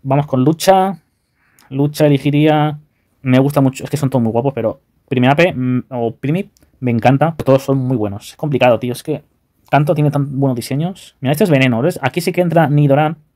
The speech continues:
¿Por qué está lo de fantasma? No tiene sentido. ¿Desde cuándo lo-, los tipos fantasma son tipo veneno? Eso está mal, ¿eh? Elegiría, es que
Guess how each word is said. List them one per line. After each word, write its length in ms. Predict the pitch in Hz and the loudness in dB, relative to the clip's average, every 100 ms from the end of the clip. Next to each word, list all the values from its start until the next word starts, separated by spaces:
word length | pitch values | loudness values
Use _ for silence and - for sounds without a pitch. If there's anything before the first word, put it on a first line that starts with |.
| _ - | _ -8
¿Por 120 | 120 | -4
qué 100 | 131 | -2
está 200 | 123 117 | -2 -2
lo 80 | 110 | -2
de 100 | 107 | -4
fantasma? 360 | 104 104 143 | -4 -2 0
No 60 | 123 | 0
tiene 120 | 117 | -4
sentido. 400 | 113 107 127 190 _ _ _ _ _ _ _ _ _ | -6 -6 -4 -6 _ _ _ _ _ _ _ _ _
¿Desde 120 | 123 | 0
cuándo 160 | 117 135 | 2 4
lo-, 120 | 131 | 4
los 140 | 127 - | 0 -2
tipos 160 | 131 | -4
fantasma 380 | 127 120 120 120 | -2 0 0 0
son 280 | - 123 117 | 0 -2 -2
tipo 200 | 117 117 | -2 -2
veneno? 300 | 113 160 147 | 0 0 -2
Eso 140 | - | -6
está 100 | 135 | -2
mal, 180 | 120 131 | 0 0
¿eh? 80 | 147 _ _ _ _ | -2 _ _ _ _
Elegiría, 1000 | - 143 139 147 139 160 196 208 214 214 _ _ _ _ _ _ _ _ _ _ _ _ _ - - | -4 -2 -2 -2 0 2 2 2 0 -2 _ _ _ _ _ _ _ _ _ _ _ _ _ -20 -20
es 80 | |
que 640 | - 139 127 117 117 101 | -6 -2 -2 -4 -8 -10